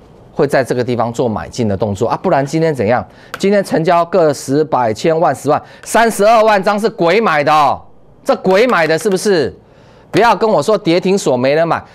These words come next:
三十二万张谁买的？绝对不是散户嘛。答案出来了，不是散户买的嘛。所以你听老船长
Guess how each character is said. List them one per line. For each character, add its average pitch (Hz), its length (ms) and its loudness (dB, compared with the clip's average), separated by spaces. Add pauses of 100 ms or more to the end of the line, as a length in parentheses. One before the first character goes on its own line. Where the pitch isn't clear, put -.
三 170 280 -2
十 170 140 -4
二 143 160 2
万 143 200 0
张 139 160 -2
谁 120 280 -4
买 104 280 -4
的？ 64 160 -16 (520)
绝 147 120 0
对 175 140 2
不 156 140 -6
是 185 120 0
散 - 320 -4
户 175 200 0
嘛。 101 180 -6 (920)
答 - 120 2
案 240 160 2
出 247 160 0
来 208 180 4
了， 208 180 2 (300)
不 151 140 -4
是 214 120 -4
散 110 240 -4
户 160 160 -4
买 95 220 -6
的 80 100 -12
嘛。 82 160 -10 (400)
所 294 160 2
以 269 60 4
你 190 200 0
听 233 320 -2
老 123 140 2
船 135 280 -2
长 101 180 -4